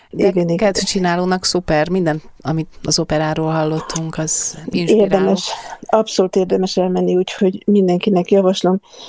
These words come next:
Speaker 2: Ott vannak a szfinxek két oldalt, ugye a Liszt és a, az Erkel szobor mellett a Sobel Lajos, ö, művei, aki ugye az egyik fő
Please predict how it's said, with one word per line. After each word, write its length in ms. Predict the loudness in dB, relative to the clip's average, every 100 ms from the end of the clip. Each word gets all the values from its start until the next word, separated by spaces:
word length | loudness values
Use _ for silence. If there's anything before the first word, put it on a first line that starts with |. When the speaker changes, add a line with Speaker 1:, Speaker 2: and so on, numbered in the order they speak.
| -16 -2
Speaker 2:
Ott 180 | 0 2
vannak 320 | 0 2 -2
a 60 |
szfinxek 600 | -4 0 0 0 0 0
két 260 | 2 0 2
oldalt, 360 | 2 2 0 -2
ugye 200 | 0 2
a 60 |
Liszt 280 | 2 0 -2
és 160 | -2 0
a, 140 | -2 0
az 260 | 0 2
Erkel 280 | 2 2 0
szobor 380 | 0 0 0 2
mellett 360 | 2 2 0
a 140 | -2 -4 _ -20 -20 -8
Sobel 380 | 0 2 4
Lajos, 460 | 2 2 0 2 2
ö, 220 | 2 2 2
művei, 580 | 2 4 4 2 0 -4 -4
aki 680 | -4 _ -2 0 2 -2 -8 -6
ugye 180 | 0 2
az 120 | 2
egyik 380 | 2 0 -4 -6 -4
fő 300 | 0 2